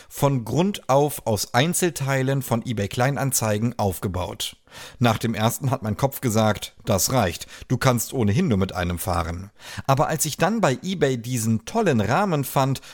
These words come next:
noch dazu in meiner Schicksalsfarbe Himmelblau, schrie mein Bauchgefühl laut,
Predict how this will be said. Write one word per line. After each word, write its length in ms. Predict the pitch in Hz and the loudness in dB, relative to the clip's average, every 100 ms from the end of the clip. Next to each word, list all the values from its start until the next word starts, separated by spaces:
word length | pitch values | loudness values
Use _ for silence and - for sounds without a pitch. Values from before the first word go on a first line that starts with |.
| - | -2
noch 200 | 117 101 | 0 0
dazu 440 | 110 98 - 175 | -4 -4 -4 -2
in 140 | 135 123 | 0 2
meiner 260 | 113 110 | 2 2
Schicksalsfarbe 1000 | 104 208 208 135 127 - 127 117 113 113 101 _ _ | 0 0 0 0 0 -2 0 2 4 2 0 _ _
Himmelblau, 760 | - 202 123 110 135 135 143 - - - | 0 2 2 2 2 4 2 -2 -16 -4
schrie 380 | - - 175 208 | 0 2 2 4
mein 260 | 180 147 | 2 4
Bauchgefühl 640 | 117 135 135 143 - 123 104 | 4 4 2 -4 0 2 4
laut, 460 | 120 135 135 - | 4 2 0 -6